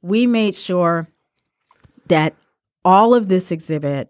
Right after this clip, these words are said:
the writing, how we selected objects, even down to the graphics we chose, it's all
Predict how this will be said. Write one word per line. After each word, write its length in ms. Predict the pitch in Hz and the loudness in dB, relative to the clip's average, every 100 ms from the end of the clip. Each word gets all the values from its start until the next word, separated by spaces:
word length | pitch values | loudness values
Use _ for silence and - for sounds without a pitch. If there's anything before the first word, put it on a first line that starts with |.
| _ | _
the 160 | 165 151 | -8 -6
writing, 840 | 151 156 165 165 160 156 156 147 | -2 0 0 2 0 0 -4 -8
how 260 | - 165 160 | -6 -2 0
we 100 | 160 | -2
selected 420 | - 147 143 - | -2 -4 -6 -6
objects, 560 | 147 143 143 135 - - _ _ | -6 -6 -6 -8 -10 -16 _ _
even 300 | 226 294 294 | 4 4 4
down 280 | 254 214 208 | 4 4 4
to 320 | - 202 165 156 | 2 2 2 0
the 100 | 156 | -6
graphics 640 | - 151 160 170 170 - | -4 0 0 0 -4 -6
we 120 | 139 131 | -8 -8
chose, 400 | - 110 - - - _ | -8 -10 -10 -16 -20 _
it's 180 | 165 - - | -6 -6 -2
all 500 | 175 175 180 180 185 | 4 6 6 4 2